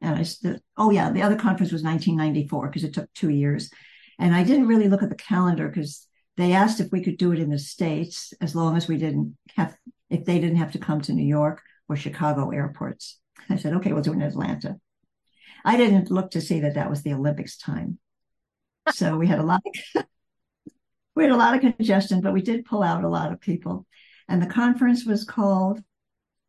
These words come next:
The Art and Science of, well, it's Art and Science of Coaching.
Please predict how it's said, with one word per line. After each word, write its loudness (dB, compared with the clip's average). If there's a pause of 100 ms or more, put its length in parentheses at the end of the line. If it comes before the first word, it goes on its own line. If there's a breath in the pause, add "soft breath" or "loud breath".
The -4 (280)
Art -4 (1080)
and -2
Science -2 (160)
of, -2 (1500)
well, -2
it's -12
Art 0
and 0
Science 0
of -8 (480)
Coaching. -2